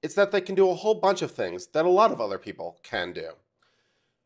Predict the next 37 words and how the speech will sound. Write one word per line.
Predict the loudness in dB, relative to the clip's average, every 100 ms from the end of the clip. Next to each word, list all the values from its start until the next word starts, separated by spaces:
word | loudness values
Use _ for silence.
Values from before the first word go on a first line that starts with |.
| 2
When | 4
grand | 6 6 6
juries | 6 4 4
fell | 4 6
out | 6 2
of |
fashion, | 2 0 0 -4 -10
their | -10
powers | -8 -2 0 -2 -6
didn't | -12 -8
go | -6
away, | -2 0 0
as | -2 -4
I | -4
explored | -4 -6 -12 -8 -6 -6
in | -8
the |
prior | -6 -4 -2
video. | -2 -4 -4 -6 -10 _ _ _ _ -2
Their | -2
powers | 0 2 2 2
became | -6 -6 -4 -2
more | -2 -2
diffuse. | -4 -4 -8 -10 -16 -18 _ _ _ _
They | -8
got | -4 -4
shared | -4 -4 -2 0
among | -2 -4 -6
professional | -8 -6 -4 -4 -8
police | -12 -8 -8
forces, | -6 -8 -6 -6 -8 -10 _ _ _ -16
among | -6 -4 -2 -6 -12 _
prosecuting | -2 -2 -6 -8 -6
attorneys, | -6 -4 -2 -2 -6 -12 _ _ _ _ -2
and | 2
among | 4 2 -2
courts. | -2 -2 -2 -14 -16